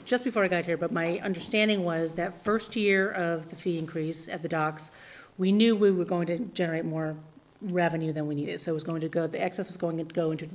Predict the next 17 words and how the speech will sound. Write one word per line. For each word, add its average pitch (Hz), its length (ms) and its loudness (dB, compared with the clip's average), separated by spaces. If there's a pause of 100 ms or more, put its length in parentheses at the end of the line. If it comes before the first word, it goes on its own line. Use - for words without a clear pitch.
(120)
a 175 160 -6
dock 165 420 -2
rate 165 260 -2
stabilization 156 800 -6 (480)
reserve. 156 360 -2 (840)
The 170 100 -2
second 240 400 4
year, 165 360 0 (320)
we 175 80 0
had 160 120 2
budgeted 170 560 4 (160)
that 165 420 0
it 190 120 0
would 165 160 0 (360)
essentially 226 300 2
break 180 280 2 (100)
even. 170 360 -6